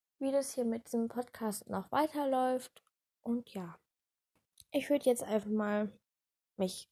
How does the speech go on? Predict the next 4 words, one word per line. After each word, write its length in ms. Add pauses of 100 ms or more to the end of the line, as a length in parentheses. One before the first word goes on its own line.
verabschieden. 880 (1300)
Ja, 420 (100)
ich 240
hoffe, 640